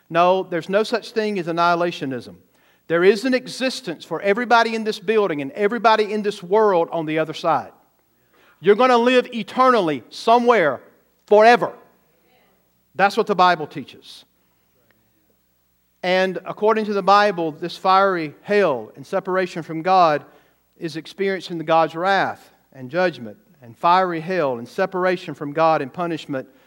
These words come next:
that is absolutely eternal and irreversible. I don't tell you that in a delightful way. I tell you that with a broken heart.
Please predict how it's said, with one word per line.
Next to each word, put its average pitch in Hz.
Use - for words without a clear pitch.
that 151
is 151
absolutely 180
eternal 196
and 135
irreversible. 160
I 190
don't 147
tell 151
you 139
that 147
in 151
a 139
delightful 151
way. 160
I -
tell 185
you 165
that 151
with 135
a 139
broken 139
heart. 160